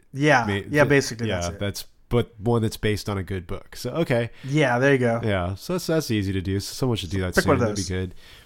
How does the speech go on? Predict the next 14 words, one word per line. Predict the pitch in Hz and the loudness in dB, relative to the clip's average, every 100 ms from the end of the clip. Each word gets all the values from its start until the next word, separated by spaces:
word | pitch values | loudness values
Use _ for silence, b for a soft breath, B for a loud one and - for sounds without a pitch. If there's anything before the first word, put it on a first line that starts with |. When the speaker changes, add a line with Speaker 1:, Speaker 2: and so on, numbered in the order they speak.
| b b - | b b 0
Speaker 2:
Uh, | 113 113 | 2 4
I | 123 190 | 4 4
Speaker 1:
Or, | |
like, | 151 | 6
the | |
Speaker 2:
don't | 151 165 | 6 6
Speaker 1:
Marilyn | 147 156 156 | 6 6 4
Manson | 127 143 185 | 2 0 -2
story, | 175 196 196 | -2 0 2
maybe? | 202 202 214 202 - - | 2 -2 -2 -10 -14 -8
Speaker 2:
I | 135 | -2
don't | 160 165 117 | 0 0 0
want | 110 120 123 - _ _ | 0 0 -4 -8 _ _
for, | - 123 117 | -10 -4 -4